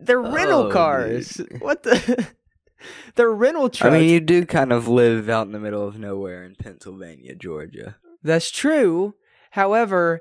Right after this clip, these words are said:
Speaker 2: They, they just haven't gotten around to painting it yet.
Speaker 1: <laughs> who is like,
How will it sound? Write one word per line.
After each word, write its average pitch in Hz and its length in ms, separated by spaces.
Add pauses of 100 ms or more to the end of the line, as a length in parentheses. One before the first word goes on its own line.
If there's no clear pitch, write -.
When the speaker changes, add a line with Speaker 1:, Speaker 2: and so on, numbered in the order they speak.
Speaker 2:
They, 123 240
they 143 180
just 160 200
haven't 139 280
gotten 117 240
around 110 300
to 101 60
painting 104 460
it - 120
yet. 170 960
Speaker 1:
<laughs> - 60
who 277 200
is 277 220
like, 208 480